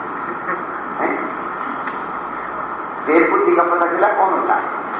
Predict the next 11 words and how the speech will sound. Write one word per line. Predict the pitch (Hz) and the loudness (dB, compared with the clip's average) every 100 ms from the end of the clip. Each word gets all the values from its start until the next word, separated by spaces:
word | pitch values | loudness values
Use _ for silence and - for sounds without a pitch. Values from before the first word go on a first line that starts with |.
| - - - - - - - | -6 -6 -6 -6 -6 -2 2
और | 143 | 4
लकड़ | 156 160 156 175 | 4 4 4 4
बुद्धि, | 170 170 | 4 4
काष्ठ | - 151 160 165 | 4 6 4 4
बुद्धि | 175 160 | 2 2
कौन | 156 156 151 | 2 4 2
होता | - 143 | 4 2
है? | - - - - - - - - - | 2 -2 -6 -6 -6 -6 -6 -8 -2
नहीं | 143 | 0
चला | 147 139 117 | 4 4 4
पता। | - - | 2 -4